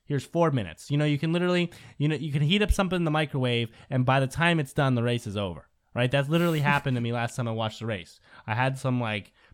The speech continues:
Speaker 1: pizza or whatever, frozen whatever. I wanted to heat it up. I was just in a frozen food mood. I didn't wanna cook.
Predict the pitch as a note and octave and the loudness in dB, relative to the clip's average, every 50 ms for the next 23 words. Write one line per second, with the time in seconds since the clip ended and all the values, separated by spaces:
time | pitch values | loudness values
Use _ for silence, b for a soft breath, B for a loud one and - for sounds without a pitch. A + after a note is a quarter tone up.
0 | _ - - D3 D3+ C#3 - E3 D#3 D3 C#3+ C#3 C3+ B2+ B2+ B2+ C3 C3+ C3 B2+ | _ -6 -4 -4 -4 -4 -2 0 0 2 2 2 0 0 0 0 0 -2 -2 -4
1 | B2 - C3+ C3 C3+ B2 B2 B2 A#2 A#2+ A#2+ B2 A#2+ B2 A#2+ A#2+ A#2 A#2 A#2 A#2 | -4 -2 -2 0 0 0 -2 -2 -2 0 0 0 0 0 -2 -2 -2 -2 -4 -4
2 | A2+ G#2+ G#2 B2 A#2+ A2+ A2 C3 D3+ D#3 - - - b b b b b G#2+ A2+ | -4 -6 -6 -6 -6 -4 0 0 0 0 0 -4 -10 b b b b b -4 -4
3 | A#2 C3 B2+ - B2 A2+ G#2+ - B2+ B2 B2 A#2 A2+ A#2 A2 - C3+ C3+ B2 G#2 | -4 -4 -4 -4 -6 -6 -6 -4 -4 -2 -2 -2 -4 -8 -8 -6 -4 -4 -4 -4
4 | A2 C3 D3+ D#3+ D#3 C#3+ B2 A#2 A2+ G#2+ G2+ G2+ F#2+ - - D#3+ D#3+ - - - | -4 -4 -4 -4 -4 -4 -6 -6 -6 -6 -8 -10 -8 -4 -4 -2 -2 -4 -6 -14